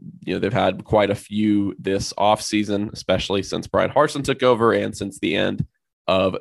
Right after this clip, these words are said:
spring ball. They've had plenty of outgoing transfers, but they've also had plenty of incoming. It's definitely not something,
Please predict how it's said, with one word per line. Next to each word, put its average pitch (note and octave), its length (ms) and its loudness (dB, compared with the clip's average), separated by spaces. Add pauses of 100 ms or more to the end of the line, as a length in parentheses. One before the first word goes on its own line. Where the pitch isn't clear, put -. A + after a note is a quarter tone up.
spring F#2 680 -2
ball. G#2+ 360 6
They've G#2 160 2
had F#2+ 180 -2
plenty G2+ 360 0
of G2 180 -4
outgoing G2 480 -2
transfers, G2 500 -4
but G2+ 80 -4
they've G2+ 140 0
also A#2+ 200 2
had G2+ 80 0
plenty G2+ 240 0
of G2+ 80 -4
incoming. B2 420 0
It's G2+ 120 -10
definitely A2 340 -4
not G2 180 -4
something, G2 480 -4